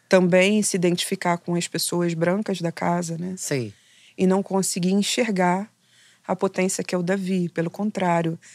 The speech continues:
Speaker 1: ser o rival direto dele.
Speaker 2: Sim. Ele e o Buda me, me, me impressionaram isso, entendeu?
Speaker 1: É.
Speaker 2: Porque eram duas pessoas que
Speaker 1: Buda
Speaker 2: podiam
Speaker 1: também.
Speaker 2: ser aliados, né? Que podiam se ver ali. Ali, né? É muito mais fácil eles se enxergarem. "Opa,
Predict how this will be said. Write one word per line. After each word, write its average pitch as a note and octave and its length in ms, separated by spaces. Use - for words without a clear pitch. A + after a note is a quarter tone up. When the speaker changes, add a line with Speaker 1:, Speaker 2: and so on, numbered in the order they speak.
Speaker 1:
ser F3+ 520
o F#3+ 360
rival F3+ 460
direto F#3 560
dele. E3 140
Speaker 2:
Sim. C#3 440
Ele B3+ 280
e A#3+ 100
o A#3 60
Buda E3 420
me, D3+ 240
me, D#3 200
me D#3+ 180
impressionaram D#3+ 680
isso, C#3+ 280
entendeu? C3+ 360
Speaker 1:
É. E3+ 160
Speaker 2:
Porque - 240
eram C4 240
duas A3 300
pessoas C4 360
que E3+ 100
Speaker 1:
Buda A3+ 80
Speaker 2:
podiam G#3 200
Speaker 1:
também. G#3 80
Speaker 2:
ser - 160
aliados, E3+ 760
né? D#3 180
Que - 160
podiam G3+ 300
se - 180
ver F#3 260
ali. D3 260
Ali, C3 420
né? D3 220
É - 20
muito E3 180
mais A#3 140
fácil C4 160
eles A#3+ 140
se - 120
enxergarem. G#3+ 640
"Opa, F3+ 400